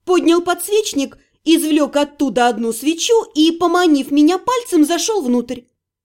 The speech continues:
Я задумалась. Уходить ой как не хотелось. Все же ночь, незнакомый город, неизвестная эпоха. Языка не знаю, обычаев тоже. Документов нет, статуса нет. Зато есть что отнять.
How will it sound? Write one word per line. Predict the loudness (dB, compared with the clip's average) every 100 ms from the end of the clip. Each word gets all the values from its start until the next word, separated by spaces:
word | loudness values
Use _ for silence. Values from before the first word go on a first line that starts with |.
| _ _ -4
Я | 0 0
задумалась. | 0 -4 -8 -8 -12 -16 _ _ _ _ -6
Уходить | -2 0 0 2 2 0
ой | -4 -2
как | -2 -4
не | -6
хотелось. | -4 -4 -4 -4 -4 -6 -14 _ _ _
Все | 0 2
же | 4 2
ночь, | 2 0 -4 -12 _ _
незнакомый | 0 0 2 -2 -2 -2 -2
город, | -2 -2 -2 -4 _ _ _ -4
неизвестная | 0 0 0 -2 -2 -2 -2 -4
эпоха. | -2 -4 -4 -8 -12 _ _ _ -2
Языка | 2 2 0 -2 -4
не | -4
знаю, | -4 -2 -2 -4 -8 -12 _
обычаев | -4 0 0 0 -4 -6
тоже. | -8 -10 -10 -16 _ _ _
Документов | -4 -2 2 2 4 0 -2 -4 0
нет, | 0 0 -6 _ _
статуса | -8 -4 -4 -4 -8 -6
нет. | -6 -8 _ _ _ -4
Зато | 0 0 2
есть | 2 2 0
что | -2
отнять. | -2 -2 -4 -6 -8